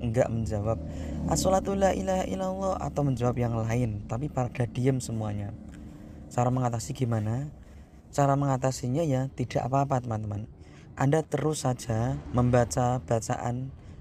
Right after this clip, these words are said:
Bilal yang sesuai Anda fahami, yang Anda hafal. Jadi, "As-sholatu sunat tarawih rongataini jami'ata rahimakumullah.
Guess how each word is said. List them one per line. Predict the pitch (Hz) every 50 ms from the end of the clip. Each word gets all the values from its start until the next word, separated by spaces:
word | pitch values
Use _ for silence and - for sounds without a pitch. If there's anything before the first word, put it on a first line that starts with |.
| - - -
Bilal | 131 127 127 135 131 127 127
yang | 127 123 120 123 123 127 135 - -
sesuai | - - - 131 131 - - 139 131 127 127 123 117 120 127 139 151 156 151 - - - -
Anda | 123 123 120 120 120 117 123 127 127
fahami, | - 123 117 113 110 113 120 120 117 113
yang | 117
Anda | 113 117 120 113 107 107 104
hafal. | - 113 104 98 101 104 - - - - - - - - - - -
Jadi, | - 110 104 120 127 143 160 170 - - - - - - - - - - - - -
"As-sholatu | - 160 - - 180 180 175 170 180 180
sunat | - - 180 175 175 170 175 -
tarawih | 175 170 170 170 170 170 175 175 175
rongataini | 175 175 170 170 - 170 170 175
jami'ata | 165 156 180 165 165 170 170 165 165 170 170 170
rahimakumullah. | 165 170 170 170 170 175 - 185 175 175 175 - 175 175 175 170 170 170 175 175 170 170 175 175 175 175 170 165 143 120 -